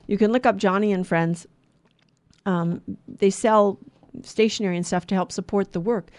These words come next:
of bringing these wheelchairs to people all over the world. But the, the reality is, is that as a Protestant,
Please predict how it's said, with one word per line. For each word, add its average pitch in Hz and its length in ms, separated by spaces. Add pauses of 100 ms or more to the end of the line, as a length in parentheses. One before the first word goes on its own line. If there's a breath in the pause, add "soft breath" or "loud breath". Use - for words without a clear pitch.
(200 soft breath)
of 180 100
bringing 233 300
these 196 160
wheelchairs 208 580
to 180 80
people 202 280
all 170 140
over 170 140
the 165 100
world. 170 340 (640 loud breath)
But 247 140
the, 240 80
the 240 180
reality 277 520
is, 208 120
is 208 140
that - 180
as 214 160
a 220 60
Protestant, 208 680